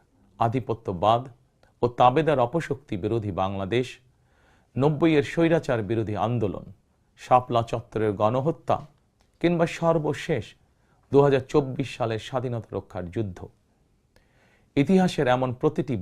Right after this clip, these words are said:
বাঁকে হাজারো লক্ষ মানুষ অকাতরে জীবন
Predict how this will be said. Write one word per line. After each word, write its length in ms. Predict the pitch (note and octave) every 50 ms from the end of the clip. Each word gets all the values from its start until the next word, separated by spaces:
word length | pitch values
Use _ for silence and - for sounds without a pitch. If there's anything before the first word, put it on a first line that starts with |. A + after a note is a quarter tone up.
| E2+ G#2
বাঁকে 320 | A#2 A2+ G#2 - - - - - _ _ _ _ _ _ _ _ _ -
হাজারো 360 | A#2+ A#2+ A#2 B2+ B2 A#2 A2
লক্ষ 240 | G#2+ G#2 A2 - - - G2+ F#2+ F#2+
মানুষ 220 | G2 A2+ C3 D#3 - - - _ _ _ _ _ _ _ _ -
অকাতরে 420 | - - - - - F#3+ C#3 B2
জীবন 360 | G2 F2 G#2 G2+ F#2+ B2 C3+